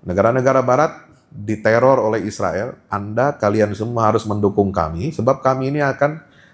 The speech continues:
menjaga peradaban kalian dari monster yang namanya kelompok militan Islam." Ya, padahal yang dimaksudkan adalah umat Islam seluruh dunia itu takut terhadap kebangkitan Islam. Bapak Ibu dirahmati Allah, maka roadmap kebangkitan, eh,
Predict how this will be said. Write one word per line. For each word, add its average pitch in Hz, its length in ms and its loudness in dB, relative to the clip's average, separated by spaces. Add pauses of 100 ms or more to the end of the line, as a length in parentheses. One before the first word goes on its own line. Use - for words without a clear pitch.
(100)
menjaga 113 520 2
peradaban 107 520 -2
kalian 113 400 -2
dari 104 240 -2
monster 107 480 0
yang 92 200 -4
namanya 101 520 -6 (920)
kelompok 95 560 2
militan 92 520 -4
Islam." 73 480 -4 (680)
Ya, 90 120 -18
padahal 101 360 2
yang 98 40 -2
dimaksudkan 87 560 -2
adalah 90 480 -4 (680)
umat 90 280 2
Islam 85 360 0
seluruh 80 320 -4
dunia 90 400 2
itu 73 200 -10 (280)
takut 87 320 -2
terhadap 87 320 -2
kebangkitan 80 520 -6
Islam. - 280 -14 (720)
Bapak 147 320 4
Ibu - 80 6
dirahmati 120 400 6
Allah, 131 480 4
maka 107 240 2
roadmap 156 400 2
kebangkitan, 131 800 0
eh, 110 320 4